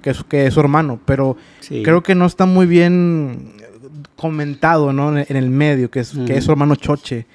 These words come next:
Speaker 2: Sí.
Speaker 1: Pero
Speaker 2: Mira, de hecho, te voy a decir que cuando hicimos la película con Bronco,
Speaker 1: Sí.
Speaker 2: no sé a quién se le ocurrió, y en la película me llamaban Choche.
Speaker 1: Ujú.
Speaker 2: Pero Choche es José Luis, o sea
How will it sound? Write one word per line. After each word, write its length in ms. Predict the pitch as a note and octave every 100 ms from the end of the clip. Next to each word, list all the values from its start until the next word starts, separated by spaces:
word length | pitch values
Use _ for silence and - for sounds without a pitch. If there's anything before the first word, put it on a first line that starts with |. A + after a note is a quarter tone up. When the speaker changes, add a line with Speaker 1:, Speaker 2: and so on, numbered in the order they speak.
| - - _ _ _
Speaker 2:
Sí. 260 | - C3 _ _ -
Speaker 1:
Pero 340 | B2+ B2+ A#2+ A2+
Speaker 2:
Mira, 120 | -
de 200 | B2+ B2
hecho, 320 | C#3 F3 E3
te 100 | C#3
voy 120 | B2+
a 20 | C#3
decir 220 | C#3 C3+
que 140 | D3
cuando 280 | C3+ A2+ A2
hicimos 280 | G#2+ B2 D3
la 120 | B2
película 380 | B2 A#2+ C#3+ C#3+
con 160 | A2
Bronco, 360 | G#2+ A#2 D3 E3+ -
Speaker 1:
Sí. 180 | G2+ G2+ _ _ _
Speaker 2:
no 100 | A2+
sé 180 | A2+ C#3 -
a 100 | G#2
quién 180 | G#2+ A#2
se 100 | -
le 60 | A#2+
ocurrió, 460 | A2+ G#2+ A2 A2 - _ -
y 60 |
en 80 | A2
la 60 | G#2+
película 440 | A2 A2+ C3 B2+
me 200 | A#2 A2
llamaban 420 | G#2+ A2 A#2 A#2
Choche. 300 | - D3 - - _ _ _ _ _
Speaker 1:
Ujú. 220 | C3+ C3 G3+ _ _
Speaker 2:
Pero 400 | A2+ G#2+ G#2+ G2+ -
Choche 300 | - - A2
es 80 | -
José 260 | - -
Luis, 220 | A#2+ D#3 -
o 40 |
sea 360 | - G#2+ F#2